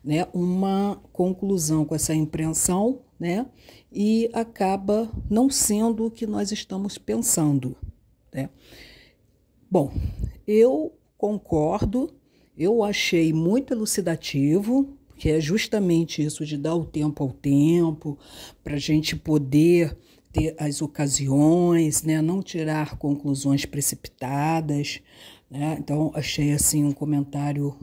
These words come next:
muito elucidativo, muito interessante, tá? Muito obrigado aqui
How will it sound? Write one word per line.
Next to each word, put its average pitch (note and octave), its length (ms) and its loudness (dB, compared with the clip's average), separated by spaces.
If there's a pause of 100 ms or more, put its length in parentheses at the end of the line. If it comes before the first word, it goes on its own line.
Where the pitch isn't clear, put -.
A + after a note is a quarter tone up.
muito D#3 480 2
elucidativo, D3+ 880 -2 (580)
muito D3+ 340 0
interessante, D3 920 -2 (160)
tá? D3 320 -4 (140)
Muito C#3+ 260 0
obrigado C#3+ 600 0
aqui D#3+ 420 -2